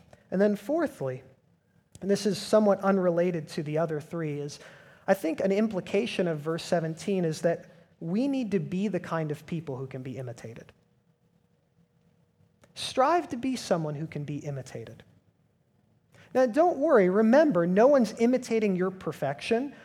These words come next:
They're imitating your direction. So to be the kind of person who can be imitated means not that you're perfect. It means that you're straining on toward Christ.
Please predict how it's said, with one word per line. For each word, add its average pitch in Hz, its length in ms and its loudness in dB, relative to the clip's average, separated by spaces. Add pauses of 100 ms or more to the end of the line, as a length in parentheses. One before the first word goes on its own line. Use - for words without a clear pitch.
(100)
They're 185 140 0
imitating 196 560 2
your 180 160 2
direction. 160 720 2 (1400)
So 247 160 2
to 226 80 2
be 254 220 2
the 359 100 0
kind 247 320 2
of 233 80 -6
person 262 340 0
who 208 140 2
can 202 160 -2
be 196 100 -2
imitated 226 540 0
means 214 460 0 (180)
not 226 320 8
that 247 120 0
you're 208 140 2
perfect. 233 520 2
It 233 120 0
means 233 280 2
that 233 100 -2
you're 208 100 0
straining 226 580 4
on 214 220 8
toward 185 300 0
Christ. - 460 -4